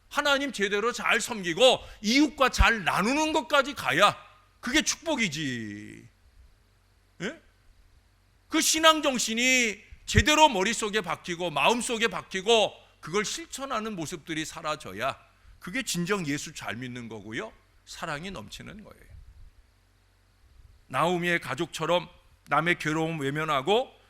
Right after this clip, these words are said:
남의 괴로움을 즐기면 하나님은 그에게 괴로움을 안겨주시고, 룻처럼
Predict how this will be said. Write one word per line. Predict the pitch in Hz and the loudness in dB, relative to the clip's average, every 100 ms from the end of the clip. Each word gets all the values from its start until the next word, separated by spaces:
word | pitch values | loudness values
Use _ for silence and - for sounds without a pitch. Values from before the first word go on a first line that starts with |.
| - | -6
남의 | 127 143 156 | -2 0 -2
괴로움을 | 147 143 147 143 147 | -2 -2 -2 -2 -4
즐기면 | - 127 123 143 233 127 - _ - | -6 -8 -4 2 2 0 -14 _ -12
하나님은 | - 208 165 139 135 | -2 0 0 -2 -8
그에게 | 120 123 117 110 107 - _ _ _ - | -8 -6 -6 -8 -14 -18 _ _ _ -2
괴로움을 | 139 143 131 127 131 | -2 0 -4 -6 -8
안겨주시고, | 113 117 123 - 101 123 - - - - - - | -8 -6 -8 -10 -14 -16 -18 -20 -20 -20 -20 -10
룻처럼 | 175 254 - 262 254 156 | -2 0 6 8 8 4